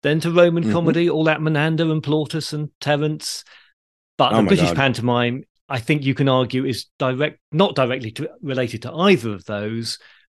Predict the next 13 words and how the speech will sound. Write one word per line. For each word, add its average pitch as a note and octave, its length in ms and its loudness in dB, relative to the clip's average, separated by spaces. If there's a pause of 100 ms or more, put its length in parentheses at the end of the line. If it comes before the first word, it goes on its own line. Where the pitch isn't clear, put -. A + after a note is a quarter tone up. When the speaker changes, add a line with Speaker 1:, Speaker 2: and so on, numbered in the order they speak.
Speaker 1:
But A#2 120 -2
if A2+ 140 -6
you A#2 60 -4
follow B2+ 300 2
Roman A2+ 360 0
comedy, A#2+ 420 -4
jump D#3+ 280 0
over G#2 180 -2
the G2+ 80 -6
medieval, A2 680 -2
you B2 160 -4
get F#3 320 -2
to C#3+ 460 2